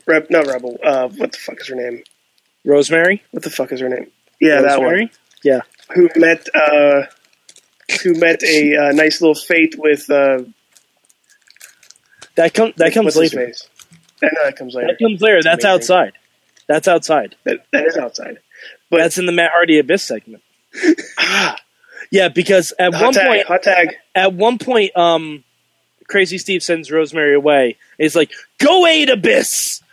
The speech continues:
Speaker 2: I have Je-, I have this." And that's where he gets beat up by Itchweed, apparently.
Speaker 1: Itchweed.
Speaker 2: Yeah. Um, so Matt Hardy and Abyss, we don't see them for a little bit. Uh,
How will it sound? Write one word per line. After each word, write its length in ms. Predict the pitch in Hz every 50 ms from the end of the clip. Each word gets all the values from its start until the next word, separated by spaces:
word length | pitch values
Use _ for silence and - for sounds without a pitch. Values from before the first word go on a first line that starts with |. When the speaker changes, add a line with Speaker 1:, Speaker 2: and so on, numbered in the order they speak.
| _ _ -
Speaker 2:
I 160 | - 226 254
have 300 | - 254 226 202 175 156
Je-, 260 | - - 170 151 147 156 -
I 120 | 208 196
have 260 | 170 208 190 165 131
this." 420 | 120 123 - - - - - - - _ _ _ _ _ _ -
And 140 | 151 147
that's 180 | 147 151 156 -
where 120 | 165 156
he 100 | 156 151
gets 200 | 139 151 147 135
beat 180 | - - 139 135
up 140 | 143 135 -
by 160 | 127 127 123 - -
Itchweed, 1120 | - 110 - - - - 277 277 294 294 311 311 320 330 330 320 311 294 262 214 170 - - - _ _ _ - - -
apparently. 520 | - - - 254 - - - - - 226
Speaker 1:
Itchweed. 1000 | - 254 240 233 226 226 240 240 247 247 254 254 262 262 269 294 302 - - - _ _
Speaker 2:
Yeah. 180 | - 143 120 101 - _ _ - - _ -
Um, 360 | 156 165 165 160 160 147 - _ _ _ _ _ _ _ _ _ _ _ _ _ _ _ _ - _ _ -
so 220 | - - 311 339
Matt 240 | 339 392 - 392 349
Hardy 280 | 330 320 - 285 247
and 80 | 220 208
Abyss, 380 | 190 165 151 185 190 180 - -
we 120 | 180 208
don't 180 | 247 285 269 214
see 160 | - - 202
them 160 | 190 175 170
for 120 | 156 - 143
a 40 | 131
little 240 | 127 127 127 123
bit. 300 | 113 110 123 131 147 - _
Uh, 340 | - 139 143 143 139 139 131